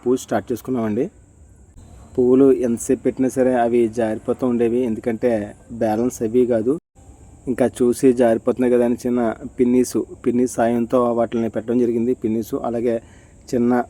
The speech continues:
ఆ, స్-, ప్లాస్టర్తోని. అలాగే అది అయిపోయిన తర్వాత మా పాప, ఆ, అమ్మవారు బ్యాక్ సైడ్ మరి అరటాకులు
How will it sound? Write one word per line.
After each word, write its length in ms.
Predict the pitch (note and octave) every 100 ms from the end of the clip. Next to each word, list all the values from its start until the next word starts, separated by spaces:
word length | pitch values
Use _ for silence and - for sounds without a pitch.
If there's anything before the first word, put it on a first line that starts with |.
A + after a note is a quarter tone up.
| -
ఆ, 400 | A2+ G#2+ G2+ F#2 - - - - - - - - - -
స్-, 120 | - - - - - B2+
ప్లాస్టర్తోని. 720 | A2+ A#2 - A2+ A#2+ A#2+ F3 - - - -
అలాగే 520 | A2+ A#2 B2+ B2+ A#2 -
అది 120 | B2
అయిపోయిన 320 | A#2+ A2 B2+ B2
తర్వాత 540 | A#2+ A2+ C3 A2+ G#2 - B2+
మా 100 | A#2
పాప, 340 | A#2 A2 C3
ఆ, 240 | A#2 G#2 G#2 - - - -
అమ్మవారు 600 | A2+ G#2 A2+ B2 C3+ C3
బ్యాక్ 340 | G#2+ A2+ A2 -
సైడ్ 260 | C3+ A#2+ G2+ - - - - - - - -
మరి 140 | A#2+
అరటాకులు 720 | A2 A2+ B2 A#2+ - C3 B2+